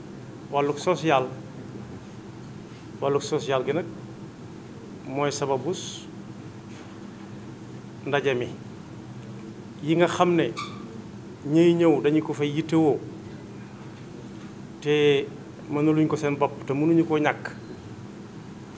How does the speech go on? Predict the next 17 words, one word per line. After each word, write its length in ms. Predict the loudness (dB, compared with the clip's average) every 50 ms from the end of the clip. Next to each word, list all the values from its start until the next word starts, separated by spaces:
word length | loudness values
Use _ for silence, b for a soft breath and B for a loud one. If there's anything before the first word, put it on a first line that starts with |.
| -14 -14 -14 -14 -14 0 4 4 4 4 0 -12 -14 -14 -14 -14 -12 -12 -14 -12 -14 -14 -14 -12 -12 -12 -10 -8
mu 80 | -8 -8 -2 2
diisoo 340 | 2 2 4 4 4 2
ci 200 | 2 2 -4 -6 -6 -8 -12 -12 -12 -12 -12 -12 -12 -12 -12 -12 -12 -14 -12 -12 -12 -12 -12 -12 -14 -14 -14 -10 -6
ak 160 | -6 -4 0
ñi 120 | 4 4 6
nga 120 | 6 6
xam 220 | 4 2 -2 0 0
ne 160 | -2 -2 -4 -8 -12 -14 -10 -8
lu 80 | -6 -4
ca 100 | -4 0
bari 240 | 2 2 2 2 0 -2 -10 -14 -14 -14 -14 -14 -14 -6 -4
mën 80 | -2 0
na 100 | 0 -2
sotte 300 | -2 -4 -4 -4 -6 -8 -8
ci 60 | -6
seeni 280 | -4 -4 -2 -2 0
yoxo. 260 | 0 0 -2 -2 -6